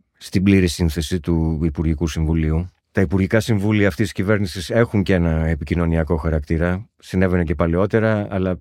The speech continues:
περισσότερο ασχολούμαστε με τις εισηγήσεις του Πρωθυπουργού. Και πάντως, αν είναι να τραβηχτούν αυτιά, δεν τραβιούνται εκεί, τραβιούνται, θα έλεγα, κατηδίαν με τον όποιο υπουργό κτλ.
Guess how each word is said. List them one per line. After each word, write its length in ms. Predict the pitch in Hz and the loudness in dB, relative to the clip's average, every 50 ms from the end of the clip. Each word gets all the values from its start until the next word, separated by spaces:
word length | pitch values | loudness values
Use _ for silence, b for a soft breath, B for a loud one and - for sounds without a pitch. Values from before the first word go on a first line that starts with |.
| _ _ | _ _
περισσότερο 400 | - 95 87 87 87 101 85 98 | -4 -2 -2 0 0 2 2 2
ασχολούμαστε 600 | 95 87 - 98 90 87 85 85 80 73 - 90 80 | 2 2 2 0 2 2 2 2 0 0 0 0 0
με 140 | 76 80 78 | 2 0 0
τις 420 | 78 82 82 80 80 78 - - | 0 0 -2 -2 -2 -4 -6 -6
εισηγήσεις 520 | 78 80 - - 85 78 85 85 76 - | -6 -4 -2 -2 0 0 0 0 -2 -4
του 60 | 76 - | -6 -4
Πρωθυπουργού. 540 | - 71 71 76 71 76 78 78 95 95 - B B B B B B B B B B B B B B B B | -4 -2 -2 -2 -2 -2 0 0 0 0 -2 B B B B B B B B B B B B B B B B
Και 120 | - 120 | -4 -2
πάντως, 400 | 101 - 143 139 139 143 123 - | 2 4 2 4 2 0 -2 0
αν 180 | - 127 131 139 | 0 0 2 2
είναι 160 | 131 127 127 | 2 2 2
να 100 | 123 120 | 2 0
τραβηχτούν 420 | 110 110 107 98 101 - 135 127 | 0 -2 -2 -4 -4 -2 -2 0
αυτιά, 520 | 120 107 - - 120 123 127 127 127 123 113 113 | 0 -2 -2 -2 0 0 2 0 0 -2 -4 -4
δεν 160 | 98 107 110 | -2 -2 0
τραβιούνται 360 | 107 107 104 87 90 87 82 | 0 0 0 2 0 0 0
εκεί, 160 | 87 78 107 107 | 0 0 0 0
τραβιούνται, 540 | - 98 98 87 90 95 92 92 95 98 95 B B B B | 0 0 0 2 0 0 0 0 0 -2 -2 B B B B
θα 200 | B - - 98 | B -8 -4 -2
έλεγα, 500 | 87 92 95 92 85 92 92 90 90 87 - | 0 0 0 0 2 2 0 0 0 -2 0
κατηδίαν 520 | - 110 87 101 95 85 95 107 113 107 | 0 2 2 2 2 2 4 4 4 4
με 120 | 101 95 | 2 0
τον 280 | 90 - 90 85 85 87 | 0 0 0 0 2 0
όποιο 220 | 92 95 90 - | 0 0 0 0
υπουργό 340 | 92 90 73 78 78 82 95 | 0 0 0 -2 -2 -2 -2
κτλ. 220 | 85 76 78 87 | -2 -2 -2 -2